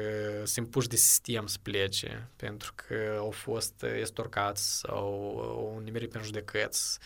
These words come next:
uh, sau au ajuns la faliment și fiscul i-a bătut mai tare decât însăși falimentul.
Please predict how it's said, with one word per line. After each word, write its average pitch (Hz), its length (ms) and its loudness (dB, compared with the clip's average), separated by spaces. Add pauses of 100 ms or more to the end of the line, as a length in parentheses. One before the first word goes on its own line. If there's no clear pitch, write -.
(520)
uh, - 360 -10
sau - 320 0
au 98 260 0
ajuns 107 220 -2
la 110 100 0
faliment 110 560 -2
și 98 520 -2
fiscul 110 400 -2
i-a 101 420 0 (920)
bătut 123 340 2
mai 107 180 -4
tare 110 360 4
decât 107 320 -6
însăși 117 500 -4
falimentul. 113 640 -4